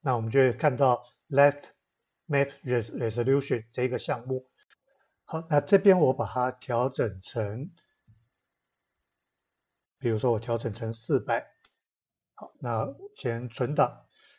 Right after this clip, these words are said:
那我再回到关卡编辑器来看的时候，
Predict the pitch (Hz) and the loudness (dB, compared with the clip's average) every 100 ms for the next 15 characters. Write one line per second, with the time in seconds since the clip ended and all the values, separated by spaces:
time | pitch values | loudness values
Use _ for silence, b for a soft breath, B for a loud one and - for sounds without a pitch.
0 | b _ _ _ _ _ _ _ 143 131 | b _ _ _ _ _ _ _ 2 2
1 | 113 160 143 160 - - 139 135 143 165 | 2 4 4 4 -4 -4 2 2 6 6
2 | 135 147 - 151 139 117 135 131 113 - | 6 4 2 2 2 0 -2 -4 -10 -4
3 | 131 113 113 135 117 107 120 - 127 | -2 -2 -2 -2 -2 -8 -6 -2 -2